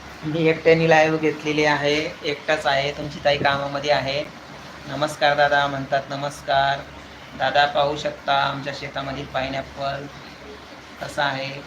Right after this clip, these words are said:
अननस, अननसाची शेती लावलेली आहे. चॅनलला नवीन असाल तर लाईक करा. आज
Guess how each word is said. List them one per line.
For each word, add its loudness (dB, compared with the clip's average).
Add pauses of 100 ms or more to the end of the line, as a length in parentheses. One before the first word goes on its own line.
(340)
अननस, -4 (3000)
अननसाची -4
शेती -10
लावलेली -2
आहे. -8 (1040)
चॅनलला -8
नवीन -8
असाल -8
तर -8
लाईक -6 (140)
करा. -2 (720)
आज 4